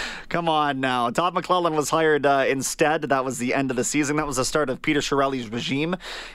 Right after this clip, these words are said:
And truth be told, when you've got, uh, somebody the caliber of Todd McLellan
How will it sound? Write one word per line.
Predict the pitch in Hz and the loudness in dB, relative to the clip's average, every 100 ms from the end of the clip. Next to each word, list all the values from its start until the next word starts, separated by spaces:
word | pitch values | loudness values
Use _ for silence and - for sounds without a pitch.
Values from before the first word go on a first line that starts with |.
| - | -4
And | 131 127 123 - - - - | -2 0 -2 -8 -18 -12 -2
truth | 233 262 | -2 0
be | 240 | -4
told, | 160 196 214 | -2 0 2
when | 165 160 | 0 -2
you've | 190 | 0
got, | 165 175 - | 0 0 2
uh, | 151 143 104 | 2 2 2
somebody | 113 185 170 | 0 0 0
the | 139 | 0
caliber | - 160 190 160 151 | 0 0 0 2 4
of | 151 | 2
Todd | - 160 160 | 2 0 0
McLellan | - 170 175 143 151 | -2 0 0 0 -2